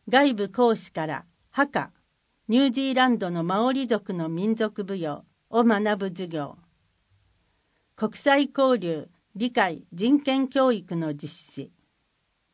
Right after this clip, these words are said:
写真が三枚あります。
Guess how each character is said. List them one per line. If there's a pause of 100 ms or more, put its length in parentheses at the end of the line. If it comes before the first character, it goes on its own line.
(1160)
写
真
が
三
枚
あ
り
ま
す。